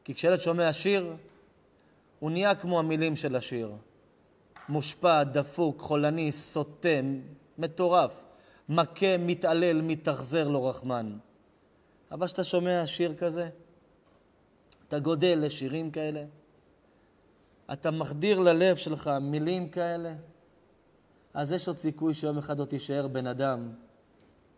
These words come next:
בעולם כזה מחורפן, כי לצערי היום נהיה קשה להיות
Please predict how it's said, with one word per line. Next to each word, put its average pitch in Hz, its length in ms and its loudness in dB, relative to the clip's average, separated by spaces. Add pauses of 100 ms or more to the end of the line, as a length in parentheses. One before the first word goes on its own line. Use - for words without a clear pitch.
בעולם 139 540 2
כזה 131 260 -4
מחורפן, 117 760 -6 (1040)
כי 143 100 -6
לצערי 143 500 0
היום 156 300 0
נהיה 151 300 0
קשה 147 540 -4
להיות 123 500 -4